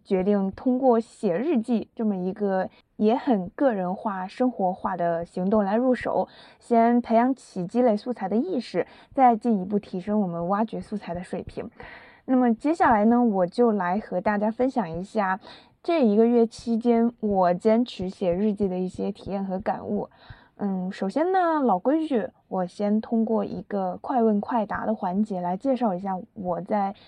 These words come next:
写日记这方面的一些基本认识和相关的体验，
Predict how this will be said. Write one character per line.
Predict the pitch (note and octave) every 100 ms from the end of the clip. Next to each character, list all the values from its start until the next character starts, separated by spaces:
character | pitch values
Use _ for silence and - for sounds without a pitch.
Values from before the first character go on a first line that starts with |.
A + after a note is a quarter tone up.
| - - _
写 | -
日 | G3 A3+ B3
记 | A3+ G#3+
这 | G#3+
方 | G3 G#3
面 | G#3+ G#3+
的 | F#3+
一 | F#3
些 | F#3+ G3
基 | -
本 | B3+ G#3
认 | G#3+ A#3
识 | G#3 -
和 | F#3 F#3
相 | A#3+ B3
关 | C4 B3+
的 | A#3+ F#3
体 | - - G3 -
验， | B3+